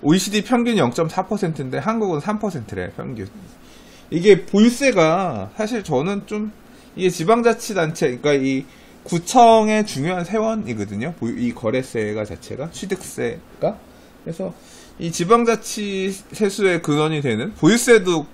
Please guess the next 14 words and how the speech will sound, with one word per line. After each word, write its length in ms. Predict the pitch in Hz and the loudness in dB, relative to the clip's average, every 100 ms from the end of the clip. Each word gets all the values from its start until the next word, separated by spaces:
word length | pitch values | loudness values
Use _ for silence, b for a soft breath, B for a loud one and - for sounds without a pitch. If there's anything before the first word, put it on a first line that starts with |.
| - | -6
마찬가지고, 680 | 101 95 156 143 113 107 147 | -4 -2 -2 0 0 -2 -4
재산세도 720 | 143 165 226 214 180 180 165 | 2 4 4 2 0 -2 -4
지방세고, 1300 | - 127 147 143 113 - - - 139 131 127 196 240 B B B B - | -4 -2 -2 -2 -12 -18 -18 -4 0 0 2 2 2 B B B B -8
이 160 | 139 | -6
거래세인 680 | 131 127 160 160 151 143 143 | 2 4 4 4 0 0 -2
취득세도 540 | - 226 - 185 151 | -6 -8 -6 -6 -6
지방세인데, 1000 | 151 - 139 190 - 123 107 107 117 - - - B B B B | -10 -6 -4 -4 -6 -6 -8 -8 -10 -12 -18 -20 B B B B
그리고 180 | 170 160 | 0 2
양도소득세는 720 | 113 196 233 233 233 196 170 | 4 4 2 0 0 -2 -2
국세지만 560 | 123 - 151 139 139 117 | -6 -2 -2 0 -2 -2
양도소득세도 960 | 110 147 165 156 - 127 123 120 95 | -2 -2 -4 -6 -4 -4 -2 -4 -4
이 160 | 107 107 | -6 -6
거래세에 560 | 110 143 - 131 104 | -4 -4 -4 -6 -6
속하죠. 560 | 127 - 110 104 101 | -6 -10 -12 -10 -10